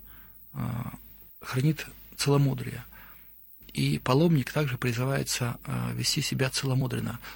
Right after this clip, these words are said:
Обычно, если, э, даже путешествуют мужчина и женщина, муж и жена, то, м, нередко они размещаются в разных комнатах, соответственно,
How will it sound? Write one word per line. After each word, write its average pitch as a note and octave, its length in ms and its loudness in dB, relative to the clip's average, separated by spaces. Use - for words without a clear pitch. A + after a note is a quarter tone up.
Обычно, B2+ 380 2
если, B2+ 460 -2
э, B2+ 160 -4
даже B2+ 300 0
путешествуют C3+ 600 -2
мужчина C3 300 0
и B2+ 60 -2
женщина, B2 480 0
муж B2+ 240 -2
и C3 40 -4
жена, D#3+ 300 -2
то, A#2+ 540 0
м, A#2 600 -8
нередко B2+ 520 0
они B2+ 180 2
размещаются B2+ 640 0
в A2+ 60 -2
разных B2 480 -2
комнатах, C#3 480 -2
соответственно, A#2 560 -4